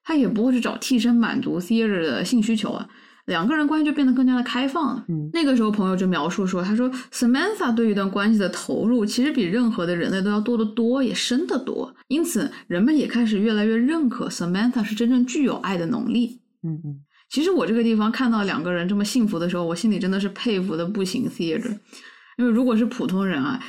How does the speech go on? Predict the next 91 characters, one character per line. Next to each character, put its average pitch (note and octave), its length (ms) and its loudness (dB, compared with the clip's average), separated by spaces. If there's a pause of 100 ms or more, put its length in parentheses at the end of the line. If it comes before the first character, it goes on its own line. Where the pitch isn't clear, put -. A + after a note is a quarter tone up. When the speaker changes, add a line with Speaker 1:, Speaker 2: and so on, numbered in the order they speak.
(140)
Speaker 1:
面 A#3 180 2
对 A#3 120 2
一 G#3+ 120 0
个 G#3 100 0
各 G#3+ 160 -2
个 G3+ 100 0
方 G3 160 0
面 G3+ 160 2
能 E3 160 -2
力 F#3 80 0
都 F#3 140 -2
吊 G#3 220 -2
打 C#3 120 -4
自 D#3+ 120 -4
己 F3 80 -2
的 - 120 -4
伴 G3+ 320 -2
侣， - 140 -4
他 F3 100 -6
肯 F3 140 -4
定 E3 80 -2
会 G#3 100 0
害 G#3+ 220 -2
怕 G#3+ 140 -2
得 G3 80 0
要 G#3+ 200 0
死。 - 300 -6
Speaker 2:
嗯。 D#3 420 -4
Speaker 1:
但 C4+ 160 2
是 C4 160 2
Theodore C#4+ 440 0
就 G#3 100 2
不 D#3+ 160 -2
会， F3 320 -4 (240)
他 D4+ 140 -2
就 D4 80 0
是 C#4 100 2
带 C4+ 180 0
着 A3+ 100 2
直 F3+ 180 -4
男 F#3 160 0
的 G3 100 2
自 G#3 240 0
信， - 340 -2 (380)
<laughs> - 400 -6
可 C#4+ 140 0
以 C#4 100 2
和 B3 160 2
Samantha A#3 580 4
做 A#3 120 2
到 A3+ 120 2
真 B3 220 2
正 C4+ 160 2
的 A3+ 80 2
爱 A#3+ 220 0
惜 A3 160 2
彼 F#3+ 180 0
此、 G#3 260 0
尊 A3+ 240 4
重 A#3+ 220 4
彼 E3 160 -2
此 E3+ 160 -6
啊， - 80 -4
Speaker 2:
嗯。 - 60 -8
Speaker 1:
看 A#3+ 160 0
到 G#3 100 2
各 G#3 160 -2
自 G#3 100 0
的 G3 120 0
所 - 200 -2
长， D3 320 -4
还 F3 140 -6
是 F#3 100 0
挺 F#3 160 0
厉 F3 220 -2
害 E3 220 -2
的。 E3 140 -6
Speaker 2:
哎， D3 200 -8
还 E3 140 -6
得 D#3+ 100 -2
是 D#3+ 120 -4
男 C#3 200 -4
人， D3 160 -6
是 - 100 -6
吧？ D#3 100 -2
Speaker 1:
还 - 520 -4
得 F#3+ 100 0
是 F3 120 0
男 D#3 180 -2
人。 - 120 -4
<laughs> - 60 -6